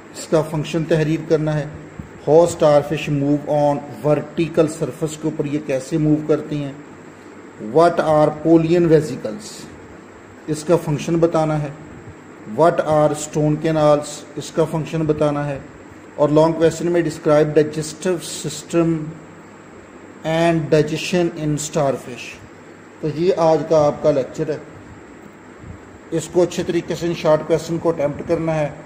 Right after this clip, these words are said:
और लॉन्ग क्वेश्चन को साथ डाय-, जहाँ पे ज़रूरी हो वहाँ पे डायग्राम भी बनानी है। डायग्राम बनाने में आप बड़ी कोताही करते हैं, कोशिश किया करें साफ़ सुथरी जो है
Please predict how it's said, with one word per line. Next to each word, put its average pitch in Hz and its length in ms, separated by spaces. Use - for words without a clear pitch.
और 147 200
लॉन्ग 151 240
क्वेश्चन 160 360
को 165 160
साथ 147 220
डाय-, 139 220
जहाँ 151 260
पे 165 340
ज़रूरी 143 400
हो 165 100
वहाँ 147 200
पे 151 100
डायग्राम 135 480
भी 165 80
बनानी 147 400
है। 135 100
डायग्राम 151 520
बनाने 151 220
में 156 80
आप 151 140
बड़ी 147 140
कोताही 139 380
करते 151 320
हैं, 143 220
कोशिश 151 300
किया 165 200
करें 160 180
साफ़ 151 320
सुथरी - 360
जो 156 120
है 135 300